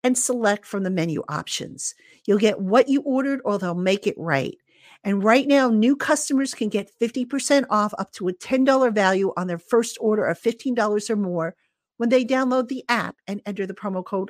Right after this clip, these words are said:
locked twenty-three. Give DoorDash a try today and see just how easy it is to get what you want when you want it.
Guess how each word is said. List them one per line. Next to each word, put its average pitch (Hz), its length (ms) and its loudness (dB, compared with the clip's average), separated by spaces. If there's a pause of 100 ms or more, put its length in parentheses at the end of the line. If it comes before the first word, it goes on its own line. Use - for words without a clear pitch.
locked 185 560 0 (120)
twenty-three. 180 840 -4 (680)
Give 349 280 8
DoorDash 208 500 4
a 208 40 -12
try 214 200 0
today 202 320 2
and 185 100 -6
see 233 200 -2
just 269 320 -6
how 254 200 2
easy 208 300 -2
it 180 100 0
is 175 220 0
to - 80 -12
get 190 240 -4
what 190 300 0
you 247 160 2
want 208 360 -2
when 185 280 -4
you 175 160 -2
want 143 320 -6
it. - 100 -16